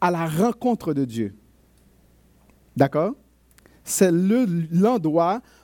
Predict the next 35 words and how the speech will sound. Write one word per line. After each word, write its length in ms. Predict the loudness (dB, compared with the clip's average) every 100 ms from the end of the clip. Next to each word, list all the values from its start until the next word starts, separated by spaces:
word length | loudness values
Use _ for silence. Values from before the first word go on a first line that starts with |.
| _
l'endroit 500 | 2 2 2 0 -2
par 140 | 0 -2
excellence 420 | -2 -2 -2 -2
pour 160 | -2
venir 480 | 2 2 2 -2 -4 -4
rencontrer 880 | -2 0 0 -6 _ -4 -2 0 -2
Dieu 280 | 0 -2
dans 180 | 0 0
le 120 | -2
temple. 300 | -4 -6 -2
Donc, 160 | -4 -2
c'était 260 | 0 2 2
là 260 | 2 0
que 260 | 2 2 2 -2 _
chaque 340 | -2 0 0 -2
Israélite 680 | -2 2 2 2 0 -4 -2
rencontrait 540 | -2 0 -2 0 0
Dieu. 300 | 0 -4 -6 -8 _ _ _ _ _ _ -20 -8
C'était 260 | 4 4 4
là 120 | 0
que 120 | 2
le 120 | 2
peuple, 440 | 2 0 -2 -2 -6
le 160 | 0 0
peuple 500 | 2 -2 0 0 0
venait 500 | 2 0 2 -2 -2 -10 _ -2
rencontrer 400 | 0 2 0 0
Dieu. 120 | -2
Bien 160 | 0 0
sûr, 280 | 2 0 0
c'était 240 | -2 0
pas 140 | 0 -2
seulement 1000 | -6 -16 -12 0 2 4 2 0 0
là, 320 | 0 2 2 2
mais 260 | 0 0